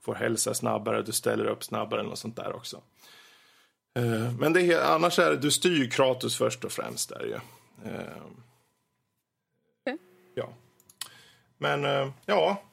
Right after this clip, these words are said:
Speaker 1: det är ju, det finns mycket att snacka om i det här och det, det går lätt att spoilat också, så jag ska inte säga mer om story och så. Jag kan bara säga lite om grafiken.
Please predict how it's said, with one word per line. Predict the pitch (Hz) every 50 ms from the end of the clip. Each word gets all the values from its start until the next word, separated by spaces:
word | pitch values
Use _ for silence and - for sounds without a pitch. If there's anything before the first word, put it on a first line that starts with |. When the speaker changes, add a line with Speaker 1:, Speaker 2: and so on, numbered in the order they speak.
| _ _
Speaker 1:
det | - 160 180
är | 185
ju, | 185 190 190 160
det | 156 202 196
finns | - 220 214 208 196 -
mycket | 202 196 165 - -
att | 156 139
snacka | - 156 143 123 123 - - 123
om | 123 120
i | 120
det | 120 107
här | - 117 113 113 120
och | 131 127
det, | 139 147 151 151 147 151 151 147 143 131 117 113 113 - - - - - - - - - - _ _ _ _ _ _ _ _ _ _ - - - - - - - - - - _ _ _ _ _ - - - - _ _ _
det | - 151
går | 143 160 170 165 165
lätt | 160 156 156 156 151 - -
att | 147 135
spoilat | - - - 165 160 151 151 151 147 151 139 - 127
också, | 117 - - - - -
så | - -
jag | 127 123 123
ska | 123 131
inte | 127 117 -
säga | - - 135 127 127 131 131 127
mer | 127 123 123 120 120
om | 117 117 117 117 113 - - 87 - - - 117 110 - - -
story | - - - 139 131 131 127 123 123
och | 120
så. | 120 143
Jag | 127 127 127
kan | - 139 135
bara | 147 143 135 127
säga | 127 - 139 131 127
lite | 127 131 127 123 - -
om | 139 135 131 127 120
grafiken. | 123 120 123 - 156 175 220 220 - _ - - - 82 123 123